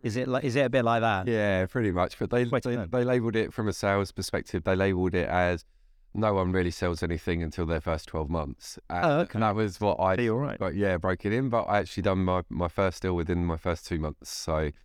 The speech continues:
Speaker 2: yeah, that kind of put truth to testament around my
Speaker 1: Fair play. That's very good.
Speaker 2: Yeah.
Speaker 1: So then you moved from SaaS or, or part of your SaaS sales ended up at CoinFirm and CoinCover,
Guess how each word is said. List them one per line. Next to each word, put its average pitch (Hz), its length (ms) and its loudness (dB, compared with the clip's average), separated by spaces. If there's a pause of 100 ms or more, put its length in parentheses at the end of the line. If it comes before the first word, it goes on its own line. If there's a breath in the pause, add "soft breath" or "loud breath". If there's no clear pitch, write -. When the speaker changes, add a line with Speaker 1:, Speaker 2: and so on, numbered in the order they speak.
(320 soft breath)
Speaker 2:
yeah, 82 180 0
that 85 160 -2
kind 92 200 -2
of 80 100 -2
put - 300 -4 (300)
truth - 260 -2
to 80 100 -12
testament 87 600 -6
around 82 480 0
my 90 200 0
Speaker 1:
Fair 82 60 -4
play. 113 300 -2 (340)
That's 120 180 -2
very 113 200 2
good. 123 340 2
Speaker 2:
Yeah. 85 160 -6
Speaker 1:
So 143 100 -4
then 147 140 0
you 151 100 -2
moved 180 200 0
from 147 120 -2
SaaS - 560 -2 (240)
or, 117 260 0
or 113 360 -2
part 127 360 0
of 104 220 2
your 101 240 0
SaaS - 260 -4
sales 98 420 -2 (280)
ended 123 240 2
up 110 180 0
at - 160 -6
CoinFirm 110 640 2
and 110 140 -4
CoinCover, 113 640 -2